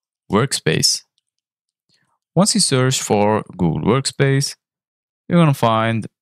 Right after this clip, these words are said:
this first link and just click on it. So as you can see, guys,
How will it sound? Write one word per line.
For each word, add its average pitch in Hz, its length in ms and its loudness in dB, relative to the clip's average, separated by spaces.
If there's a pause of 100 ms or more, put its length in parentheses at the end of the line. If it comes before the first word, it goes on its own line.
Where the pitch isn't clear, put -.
(120)
this 98 480 0 (300)
first 135 300 0
link 135 460 -2 (240)
and 175 280 2
just 107 360 -2 (160)
click 120 300 0
on 87 180 0
it. - 260 -4 (2250)
So 90 360 0
as 175 220 -2
you 220 80 -8
can 190 100 -4
see, 175 160 -2
guys, 147 440 -2